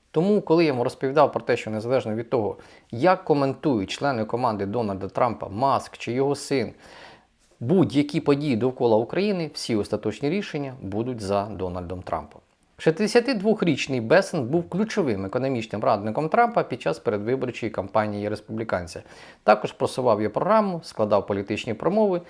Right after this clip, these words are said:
він виступає за послаблення долара. По окремих позиціях у нього не співпадають думки з Трампом, але я думаю, що він буде діяти, я навіть переконаний,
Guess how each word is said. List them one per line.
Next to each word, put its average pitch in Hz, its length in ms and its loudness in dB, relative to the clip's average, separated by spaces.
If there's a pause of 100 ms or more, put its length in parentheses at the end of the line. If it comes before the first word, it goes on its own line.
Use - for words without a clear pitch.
(180)
він 208 200 4
виступає - 440 2
за 110 100 0
послаблення 95 880 2 (160)
долара. 170 600 6 (360)
По 185 160 6
окремих 175 560 2
позиціях 113 540 -2
у 104 40 -4
нього 95 180 -4
не 147 160 0
співпадають 196 720 0
думки 180 300 -4
з 170 40 -8
Трампом, 170 540 0
але 226 220 0
я 151 100 2
думаю, 139 280 -2
що - 160 -8
він 104 120 -4
буде 95 200 -6
діяти, 135 340 -2
я 120 60 0
навіть 120 240 -6
переконаний, 143 640 -2